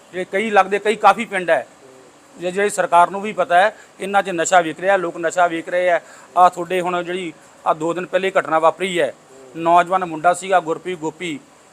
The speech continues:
ਜਿਹੜਾ ਇਹ ਨ-, ਨ-, ਨਸ਼ੇ ਦੇ ਟੀਕਾ ਲਾਉਣ ਕਰਕੇ ਮ-, ਇਹਦੀ ਡੈਥ ਹੋਈ ਹੈ। ਉਹਨਾਂ ਮੁਜਰਮਾਂ ਦੇ ਖਿਲਾਫ, ਅ, ਤਿੰਨ ਸੌ ਦੋ ਦਾ ਮੁਕੱਦਮਾ ਵੀ ਦਰਜ ਹੋਇਆ ਹੈ,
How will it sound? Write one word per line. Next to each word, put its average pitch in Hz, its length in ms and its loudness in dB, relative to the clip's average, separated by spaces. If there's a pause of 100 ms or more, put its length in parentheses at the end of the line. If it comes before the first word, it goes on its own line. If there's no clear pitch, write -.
(200)
ਜਿਹੜਾ 165 240 4
ਇਹ 175 60 2
ਨ-, 156 280 0
ਨ-, 147 140 -6 (260)
ਨਸ਼ੇ 160 260 -2
ਦੇ 185 120 0
ਟੀਕਾ 165 260 2
ਲਾਉਣ 170 200 2
ਕਰਕੇ 175 320 2
ਮ-, 156 240 -4 (360)
ਇਹਦੀ 180 160 -8
ਡੈਥ 156 260 0
ਹੋਈ 180 340 -4
ਹੈ। 143 180 2 (380)
ਉਹਨਾਂ 190 380 2
ਮੁਜਰਮਾਂ 165 500 -4
ਦੇ 185 60 0
ਖਿਲਾਫ, 175 400 4
ਅ, - 840 -4
ਤਿੰਨ 180 200 -6
ਸੌ 190 160 -6
ਦੋ 165 160 -4
ਦਾ 180 120 0
ਮੁਕੱਦਮਾ 170 380 0
ਵੀ 196 100 -4
ਦਰਜ 160 240 -2
ਹੋਇਆ 160 260 2
ਹੈ, 196 140 2